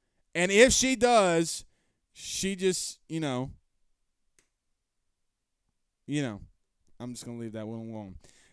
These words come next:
Justin Turner says on YouTube, after hearing Napier's interview yesterday on the Geordie,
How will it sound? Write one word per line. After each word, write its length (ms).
Justin 440
Turner 340
says 240
on 120
YouTube, 360
after 280
hearing 240
Napier's 420
interview 280
yesterday 380
on 80
the 80
Geordie, 360